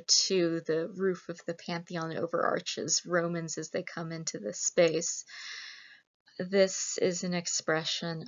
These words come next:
of domination. It's a power move. You know, Hadrian's not just doing this because it's his cute little hobby. This is how you make people believe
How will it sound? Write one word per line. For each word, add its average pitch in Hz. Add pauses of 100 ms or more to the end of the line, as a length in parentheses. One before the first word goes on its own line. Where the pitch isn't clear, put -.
of - (640)
domination. 170
It's -
a -
power 165
move. - (520)
You -
know, 170
Hadrian's 175
not -
just - (200)
doing 175
this 165
because 170
it's 156
his -
cute -
little 120
hobby. - (1040)
This 185
is 180
how -
you 185
make 170
people 180
believe 180